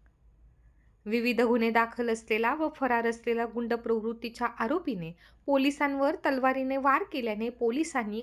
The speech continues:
अतिउत्तरा दाखल सदर गुंडांवर तीन राऊंड फायरिंग केल्याची घटना काल एकतीस ऑगस्टच्या रात्री साडे अकरा वाजण्याच्या दरम्यान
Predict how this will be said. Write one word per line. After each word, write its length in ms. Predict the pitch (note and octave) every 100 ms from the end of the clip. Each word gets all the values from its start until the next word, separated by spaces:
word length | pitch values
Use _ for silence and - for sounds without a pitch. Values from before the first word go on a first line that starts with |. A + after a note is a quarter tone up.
| -
अतिउत्तरा 640 | A3+ C#4+ D#4+ E4 D4+ C#4
दाखल 500 | C4 G#3 - A#3 F#3 E3 - - _
सदर 340 | - E4 E4+ F#4+
गुंडांवर 680 | E4+ D#4+ D#4 D#4+ B3+ G3 A3+ -
तीन 220 | C#4 F4
राऊंड 320 | F4+ C#4 D4 -
फायरिंग 340 | A#3+ G#3+ A#3+
केल्याची 440 | A#3+ F#3+ F#3+ - A#3
घटना 420 | G3+ G3+ C4+ F3+ E3 _ _ _ -
काल 200 | A3 A3+ C4+
एकतीस 420 | A3+ A3 - D#4 D4+
ऑगस्टच्या 400 | G#3+ A3 - A3+
रात्री 340 | F#3+ - A3
साडे 300 | A3+ A3+ G#3+
अकरा 340 | A3+ A3+ F#3
वाजण्याच्या 460 | C#4 C4 G#3+ G#3+ A3
दरम्यान 380 | G#3+ G#3 G#3